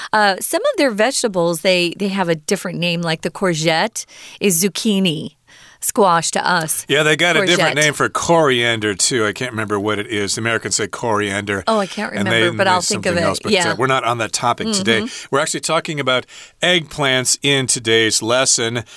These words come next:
Speaker 2: And yes, indeed, its English name endured. So the verb to endure just means to last for a long time.
Speaker 1: Mm-hmm.
Speaker 2: We keep using that word.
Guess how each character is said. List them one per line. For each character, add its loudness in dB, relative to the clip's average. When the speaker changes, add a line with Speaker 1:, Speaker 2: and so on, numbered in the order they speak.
Speaker 2:
And 0
yes, 2
indeed, 2
its 0
English 0
name 0
endured. 2
So 2
the 0
verb 2
to 0
endure 2
just -2
means -2
to -2
last 0
for -6
a -4
long 2
time. 0
Speaker 1:
Mm-hmm. -8
Speaker 2:
We 2
keep -2
using 0
that 0
word. 2